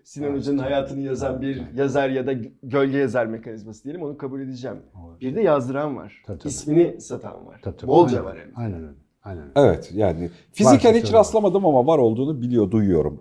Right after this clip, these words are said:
Speaker 3: e, şeyde. E, şimdi bu, e, kitapla alakalı, kit-, kitapla beraber kendini ifade etme hikayesinde ben işin daha naif tarafındayım. Yani gerçekten kitap yazmayı aklından geçiren,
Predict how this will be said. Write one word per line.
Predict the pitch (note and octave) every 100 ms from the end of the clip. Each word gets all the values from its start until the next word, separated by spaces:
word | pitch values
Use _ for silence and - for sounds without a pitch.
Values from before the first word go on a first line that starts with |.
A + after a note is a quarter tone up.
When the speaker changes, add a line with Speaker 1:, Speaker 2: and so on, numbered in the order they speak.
| D#2+
Speaker 3:
e, | D2+ C#2+ C#2+ C#2
şeyde. | - D2 C2+ - _ _ _ _ _ _ -
E, | D3 A#2
şimdi | A#2 A#3+ B3+
bu, | C4+ A#3+ D3
e, | C#3 A#2 G2+
kitapla | - G3 G3+ G#3+
alakalı, | G3 G3 F#3 F3 D#3+
kit-, | - - A2
kitapla | - E3 F3+ E3+
beraber | D3+ C3+ A#2+ A#2
kendini | C3+ C3 C3
ifade | A#2 B2+ B2 C3+
etme | C3+ F3 E3+
hikayesinde | C3+ E2 - C3+ G3+
ben | G#3+ F#3+ -
işin | E3 D3+
daha | D#3+ D3+
naif | C#3 C3+ C3+
tarafındayım. | D2 C#2+ D2+ C#2+ C#2+
Yani | F#2+ F#2
gerçekten | A#2+ A#2+ -
kitap | A2 - A#2+
yazmayı | A#2 G#2 A2
aklından | F#2+ G#2+ G#2 G2+
geçiren, | F#2+ - E2+